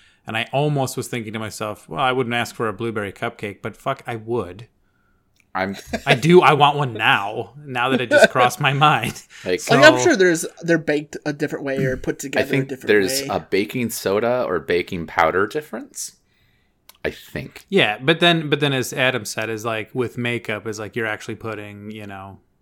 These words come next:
Speaker 1: frosting or you're, you're decorating it in some
Speaker 2: Accoutrement.
Speaker 1: way. And, yeah, and the muffin is just like, well, it's, you know, it's all encompassing in itself, and it's, I mean, it's still good.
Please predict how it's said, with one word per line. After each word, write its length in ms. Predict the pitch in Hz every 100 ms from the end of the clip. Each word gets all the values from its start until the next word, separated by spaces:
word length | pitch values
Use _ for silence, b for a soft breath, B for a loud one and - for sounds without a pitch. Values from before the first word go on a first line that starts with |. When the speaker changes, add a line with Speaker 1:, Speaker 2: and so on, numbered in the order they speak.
| _ _ _
Speaker 1:
frosting 720 | - 123 113 104 - 110 107
or 600 | 107 107 104 101 101 101 101 104 -
you're, 240 | 139 117 113
you're 120 | 117
decorating 580 | 113 135 143 165 143 135
it 60 | 131
in 80 | 117
some 140 | 85
Speaker 2:
Accoutrement. 180 | 82 82
Speaker 1:
way. 240 | 117 113
And, 280 | 127 131 135 -
yeah, 180 | 170 127
and 220 | 123 131
the 60 |
muffin 380 | 131 139 135 135
is 140 | 120 104
just 200 | 107 120
like, 280 | 110 104
well, 260 | 90 85 82
it's, 300 | 73 - - b b b b b -
you 100 | 101
know, 240 | 98 107
it's 160 | 113 -
all 280 | 117 120 120
encompassing 720 | 110 - 117 110 - 110 107
in 100 | 101
itself, 680 | 98 - 110 104 - - -
and 180 | 107 101
it's, 300 | 98 _ -
I 60 | 104
mean, 140 | 101
it's 160 | 95 -
still 280 | - 107 95
good. 400 | 95 98 95